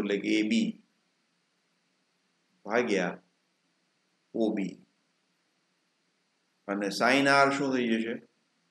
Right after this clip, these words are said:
આ ડેરિવેશનનું આમ મહત્વ તમારા માટે નથી, પણ હું તમને બતાવું છું આ રીતે આવશે. એ બી upon બી આઈ. અને તમે જુઓ છો એ બી, ઓ બી એટલે શું? તો કે એચ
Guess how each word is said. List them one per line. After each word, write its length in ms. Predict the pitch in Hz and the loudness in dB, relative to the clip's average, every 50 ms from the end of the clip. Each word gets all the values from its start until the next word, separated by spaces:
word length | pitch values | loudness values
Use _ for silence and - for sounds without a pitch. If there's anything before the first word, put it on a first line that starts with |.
| _ _ _ _ _ _ _ _ _ _ _ _ _ _ | _ _ _ _ _ _ _ _ _ _ _ _ _ _
આ 80 | 104 104 | -8 0
ડેરિવેશનનું 640 | 110 123 135 143 147 143 147 143 143 147 147 143 143 | 2 4 6 6 6 4 4 2 0 0 2 2 2
આમ 100 | 147 143 135 | 2 2 0
મહત્વ 320 | 131 135 147 147 139 135 131 | 0 0 -2 -2 -2 -2 -2
તમારા 340 | 127 127 131 135 139 135 135 | 0 0 2 2 2 2 2
માટે 180 | 135 131 131 135 | 0 -2 -2 -2
નથી, 300 | 135 143 139 143 139 - | -2 -2 -4 -4 -4 -4
પણ 100 | 123 120 120 | -4 -4 -2
હું 140 | 123 120 120 | -4 -4 -4
તમને 180 | 123 117 113 110 | -4 -4 -4 -4
બતાવું 300 | 110 110 110 120 123 120 113 | -4 0 0 0 0 2 0
છું 80 | 120 107 107 | -2 -2 0
આ 80 | 104 101 | -2 -2
રીતે 160 | 98 98 98 98 | -4 -2 -2 0
આવશે. 300 | 95 95 95 95 - 95 92 92 - _ _ _ _ _ 101 101 | 0 -2 -2 -4 -8 -10 -10 -10 -14 _ _ _ _ _ -6 -6
એ 40 | 101 101 107 | -6 -4 -4
બી 200 | 120 113 101 - - - - _ _ _ _ _ _ _ _ _ - 90 | -4 -4 -4 -4 -6 -10 -16 _ _ _ _ _ _ _ _ _ -10 -10
upon 300 | - - 104 98 95 90 90 - - _ _ _ _ _ | -8 -6 -6 -4 -4 -6 -8 -12 -16 _ _ _ _ _
બી 160 | - 95 90 95 92 | -10 -8 -8 -6 -8
આઈ. 160 | 87 - - - _ _ _ _ _ _ _ _ _ _ _ _ _ _ _ _ _ _ _ _ _ _ _ _ _ _ _ | -8 -10 -14 -16 _ _ _ _ _ _ _ _ _ _ _ _ _ _ _ _ _ _ _ _ _ _ _ _ _ _ _
અને 160 | - 98 101 | -10 -10 -8
તમે 200 | 101 - 107 107 107 107 | -6 -6 -4 -4 -2 0
જુઓ 200 | 123 131 131 127 123 123 | 2 2 2 2 2 -4
છો 60 | 110 - 110 110 | -6 -4 -2 -2
એ 20 | 110 110 113 120 | -2 -2 -2 -2
બી, 220 | 127 113 95 87 - - - _ _ _ _ _ _ _ _ _ _ _ _ _ _ _ _ _ _ | -2 -2 -2 -4 -6 -10 -14 _ _ _ _ _ _ _ _ _ _ _ _ _ _ _ _ _ _
ઓ 140 | - 113 113 113 | -6 -6 -4 -2
બી 140 | 120 123 120 123 | 2 2 2 2
એટલે 200 | 123 123 123 123 123 120 | 2 2 0 0 0 0
શું? 180 | 151 147 123 104 92 - - - _ _ _ _ _ _ _ _ _ _ _ | 0 0 0 -2 -4 -8 -12 -18 _ _ _ _ _ _ _ _ _ _ _
તો 60 | 95 92 - | -10 -8 -8
કે 60 | 90 - - 110 110 | -6 -2 0 0 0
એચ 200 | 113 110 - | 0 -2 -6